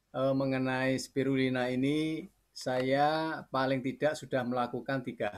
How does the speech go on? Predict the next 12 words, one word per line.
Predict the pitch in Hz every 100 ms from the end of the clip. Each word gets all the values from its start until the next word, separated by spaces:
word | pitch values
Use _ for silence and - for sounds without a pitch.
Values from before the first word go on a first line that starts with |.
| 107
hal. | 101 92 82 _ _ _ _ _ _ -
Ya, | 98 98 104
yang |
pertama | 113 120 139 143 156 175 190 -
itu | 131 127
minum. | 143 139 135 104 85 _ _ _ _ _ _
Jadi | 117 101 135 156
saya | - 120 123 135
rutin | 131 - 123 135
minum | 131 107 104 104 127
spirulina, | 131 - 113 110 110 104 101 104 123 175 _ _ _ _ _ _
eh, | 120 110 110 110 107 107 107